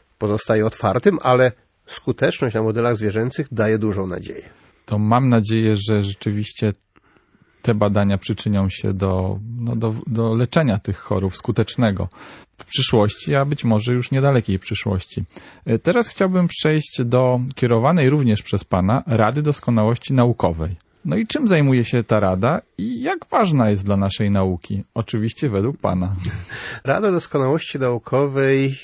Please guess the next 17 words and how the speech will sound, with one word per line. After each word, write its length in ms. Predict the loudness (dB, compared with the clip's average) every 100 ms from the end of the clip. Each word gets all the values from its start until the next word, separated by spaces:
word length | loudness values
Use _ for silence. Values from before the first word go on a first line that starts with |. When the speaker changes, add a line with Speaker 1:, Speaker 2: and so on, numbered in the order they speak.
| -20 -6
Speaker 1:
to 100 | -4
jest 380 | -4 -8 -4 -2 0
organ, 760 | 0 0 0 2 2 0 -2
e, 40 | -2 -2 -2 -4
państwowy, 680 | -4 -6 -6 -6 -2 -2 -2
który 200 | -2 -2
został 280 | -2 -4 -4
powołany 680 | -4 -4 -2 0 0 -2 -4 -16 -20 -20 -8
w 160 | -4
miejsce 680 | 2 4 2 -2 0 0 0 -4 -20 -6
Centralnej 560 | -4 -2 0 2 2
Komisji 440 | 0 -2 -2 -6 -6
do 100 | -6
Spraw 260 | -4 -6
Stopni 600 | -2 -2 -2 -2 -4 -4
i 40 | -4
Tytułów. 720 | -4 0 -2 -2 -12 -20